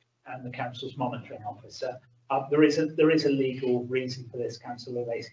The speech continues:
Clark. My, my, my preference is always to have a, a member named as the decision maker where we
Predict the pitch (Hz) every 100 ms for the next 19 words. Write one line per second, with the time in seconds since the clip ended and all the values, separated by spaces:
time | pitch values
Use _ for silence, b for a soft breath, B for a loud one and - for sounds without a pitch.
0 | - 127 131 - B _ _ - - _
1 | - 147 143 139 139 156 147 139 - _
2 | 165 - - 135 123 143 139 135 120 120
3 | 120 - - - _ 127 131 131 131 -
4 | 123 131 139 131 117 120 120 120 123 120
5 | - 117 110 - 131 127 127 120 113 127
6 | 123 120 113 117